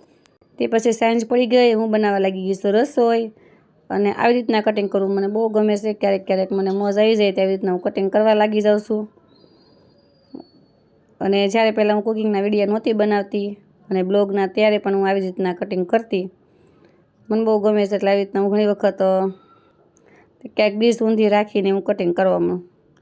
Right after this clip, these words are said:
અને ક્યાંક હવે તો અમે લીધેલું છે એટલે એનાથી એના માથે રાખીને શાકભાજી કટિંગ કરતી હોય. અને અહીંયા જો આપણો રીંગણાનો ઓરો વઘાર થઈ ગયો છે.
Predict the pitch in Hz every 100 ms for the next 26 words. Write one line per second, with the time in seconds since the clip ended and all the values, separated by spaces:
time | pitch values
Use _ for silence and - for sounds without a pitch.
0 | _ _ _ _ _ 202 190 214 202 202
1 | 202 196 202 208 233 240 220 208 202 185
2 | 180 _ _ _ - - _ _ _ -
3 | 220 233 233 226 208 190 190 202 220 208
4 | 202 190 190 180 180 185 170 175 175 180
5 | 165 165 - _ _ _ - - _ _
6 | _ _ _ _ _ - 190 202 208 202
7 | 202 190 185 190 214 202 190 190 208 196
8 | 175 - - 196 202 180 220 233 233 196
9 | 180 175